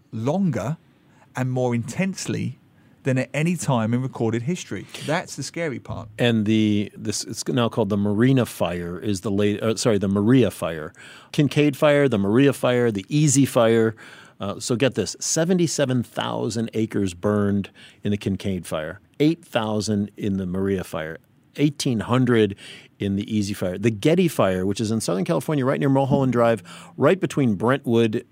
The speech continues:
Speaker 2: and, and, and Beverly Hills area. That's, that's right where the Getty Museum is, this huge,
Speaker 1: Yeah.
Speaker 2: beautiful
Speaker 1: They said it
Speaker 2: museum
Speaker 1: was
Speaker 2: up on the
Speaker 1: a,
Speaker 2: hilltop.
Speaker 1: yeah.
Speaker 2: Um, over seven hundred, uh, acres burned there. I mean, there's just stuff everywhere. There's, uh, one, two, three, four, five, six,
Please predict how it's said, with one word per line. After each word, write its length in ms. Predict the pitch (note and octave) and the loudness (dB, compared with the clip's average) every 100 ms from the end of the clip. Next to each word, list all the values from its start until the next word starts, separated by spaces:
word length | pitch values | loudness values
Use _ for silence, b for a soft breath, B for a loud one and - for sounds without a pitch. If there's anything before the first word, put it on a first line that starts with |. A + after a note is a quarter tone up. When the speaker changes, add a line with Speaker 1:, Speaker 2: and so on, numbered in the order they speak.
| - | -4
Speaker 2:
and, 380 | A2 G#2 G2+ F#2 | 0 2 0 -4
and, 360 | A2+ G#2 G2 F#2 - | -8 -4 -4 -6 -8
and 240 | G#2 F#2 | -8 -2
Beverly 240 | A#2+ A#2+ | 0 2
Hills 300 | G#2 A2+ A2 | 2 2 0
area. 500 | - A2 G#2+ G#2+ G#2 G#2 B B B | 0 0 2 2 0 -4 B B B
That's, 280 | - F#3 - F#3 | -6 -4 -4 -4
that's 260 | D3 C#3 | -6 -6
right 460 | C3+ D3 E3 G3 F#3+ | -8 -6 -2 -2 0
where 140 | D#3+ | 0
the 60 | C3+ | 0
Getty 340 | A#2 C3 C3 | 2 2 4
Museum 420 | A#2+ G#2+ A2 A2+ | 2 2 0 0
is, 160 | G#2 F#2+ | -2 -4
this 160 | F#2 - | -8 -2
huge, 260 | C3 A#2 | 0 2
Speaker 1:
Yeah. 220 | C#3+ C#3 | 2 0
Speaker 2:
beautiful 480 | D3 D#3 D#3+ C#3 C3 | -2 -2 -2 -2 0
Speaker 1:
They 60 | A#2+ | 0
said 60 | |
it 20 | A2+ B2+ | 2 2
Speaker 2:
museum 200 | A2+ A2 | 2 2
Speaker 1:
was 80 | G#2+ | 0
Speaker 2:
up 60 | |
on 100 | G#2+ | 0
the 60 | G#2+ | 2
Speaker 1:
a, 20 | |
Speaker 2:
hilltop. 560 | A2+ G#2 - A#2 A#2 G#2 | 0 0 0 0 -2 -6
Speaker 1:
yeah. 40 | B B B - | B B B -6
Speaker 2:
Um, 320 | A#2 A2 G#2+ - | -2 0 -2 -2
over 260 | C3 B2+ | 0 0
seven 380 | A2 - B2+ B2+ | 0 0 2 2
hundred, 480 | A#2 A#2+ A#2 G#2+ - | 2 2 0 -2 -6
uh, 240 | G#2 G2+ | -6 -6
acres 460 | A#2 A2+ A#2 G#2 - | -2 -2 0 -4 -4
burned 340 | - A2 G#2+ | -2 0 0
there. 220 | G#2+ G2+ A#2+ - | 0 -4 -6 -2
I 60 | |
mean, 140 | D#3 E3 | -2 -2
there's 140 | E3+ | -4
just 260 | D#3+ - - | -6 -6 -6
stuff 340 | - D#3 C#3 _ - | -6 -8 -12 _ -12
everywhere. 760 | - E3+ E3+ E3 B2+ G#2+ F#2+ G2 | -10 -8 -6 -4 -2 -4 -4 -6
There's, 180 | A#2 A#2 | -6 -8
uh, 400 | - - F#2+ G#2+ B B - | -12 -10 -10 -10 B B -4
one, 240 | D3 B2+ | -2 -2
two, 260 | - E3 - | 0 -2 -2
three, 240 | D2+ C#2+ | -4 -6
four, 200 | - - | -6 -8
five, 160 | - - | -8 -10
six, 160 | - | -14